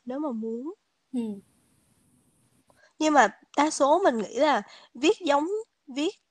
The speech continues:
Speaker 1: viết giống nhau thì vẫn chấp nhận được, nhưng mà tại vì mấy cái bài này thực là supplement, là để bổ sung cho cái bài chính của mình, cho nên là nếu như mà bộ-, nếu như mà làm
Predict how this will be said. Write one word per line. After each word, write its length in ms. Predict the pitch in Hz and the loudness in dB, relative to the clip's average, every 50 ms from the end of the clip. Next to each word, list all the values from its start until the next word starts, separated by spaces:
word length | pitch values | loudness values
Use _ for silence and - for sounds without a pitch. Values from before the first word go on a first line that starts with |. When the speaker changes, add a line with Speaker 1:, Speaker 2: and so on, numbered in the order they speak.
| _ _ _ _ | _ _ _ _
Speaker 1:
viết 280 | 220 226 226 285 349 - | -18 -8 -4 -4 -2 0
giống 280 | 359 320 262 262 311 370 | 0 0 0 0 -2 -2
nhau 340 | 370 330 277 262 262 254 262 - | 0 0 2 2 0 0 -2 -4
thì 280 | - 269 208 190 190 190 | -4 -2 -2 -2 -2 -4
vẫn 280 | 175 185 - 208 254 302 | -6 -8 -10 -10 -8 -6
chấp 180 | - 415 - | -6 -6 -4
nhận 220 | 330 185 185 196 214 | -6 -8 -6 -6 -6
được, 180 | 214 196 - - | -6 -6 -8 -10
nhưng 200 | - 254 254 247 | -10 -10 -8 -6
mà 180 | 240 220 196 202 - - - - - _ _ _ _ _ _ | -4 -4 -4 -6 -8 -14 -20 -20 -20 _ _ _ _ _ _
tại 160 | - 196 180 | -4 -4 -2
vì 340 | 202 226 233 220 208 202 196 - _ _ _ - 311 - | -2 0 0 2 2 0 -2 -6 _ _ _ -20 -20 -20
mấy 200 | - 233 262 277 | -6 -2 -2 -2
cái 200 | 311 - 403 392 | 0 0 0 0
bài 260 | 339 330 269 233 214 202 | 0 0 -2 -2 -2 -4
này 160 | 208 202 190 | -4 -6 -6
thực 240 | - - 220 - - | -8 -10 -10 -8 -6
là 140 | 214 202 | -6 -6
supplement, 640 | 208 - - 359 359 - 330 254 240 220 208 196 190 185 | -6 -4 -4 -4 -4 -2 -4 -2 -2 -2 -4 -4 -4 -4
là 100 | 190 185 | -4 -4
để 160 | 175 196 220 | -4 -4 -4
bổ 180 | 202 175 - | -4 -6 -8
sung 260 | 262 - 285 262 254 233 | -8 -6 -8 -6 -6 -6
cho 100 | 262 240 | -6 -4
cái 140 | 277 285 | -2 -2
bài 140 | 294 277 226 | -2 -2 -4
chính 280 | 180 - 247 262 285 330 | -4 -6 -10 -10 -10 -10
của 100 | - 254 | -12 -10
mình, 280 | 247 262 254 220 214 220 - _ _ _ _ | -8 -8 -8 -8 -10 -12 -14 _ _ _ _
cho 140 | - 247 233 | -10 -8 -6
nên 280 | 233 240 240 233 233 233 | -4 -4 -2 -4 -2 -2
là 260 | 226 220 202 196 190 | -2 -2 0 0 -2
nếu 260 | 190 208 233 254 285 | -2 -4 -4 -4 -2
như 140 | 320 359 330 | -2 -2 -2
mà 220 | 302 262 214 202 180 185 _ _ _ _ _ _ - _ _ _ | 0 -2 -2 -4 -6 -10 _ _ _ _ _ _ -20 _ _ _
bộ-, 300 | 220 202 185 175 170 - - | -20 -14 -12 -12 -12 -12 -14
nếu 280 | - 233 254 285 359 | -10 -4 -2 0 2
như 80 | 381 370 | 2 2
mà 240 | 339 294 247 214 190 | 2 2 0 0 2
làm 440 | 190 214 220 214 208 196 196 214 | 2 2 2 0 -2 -2 -4 -8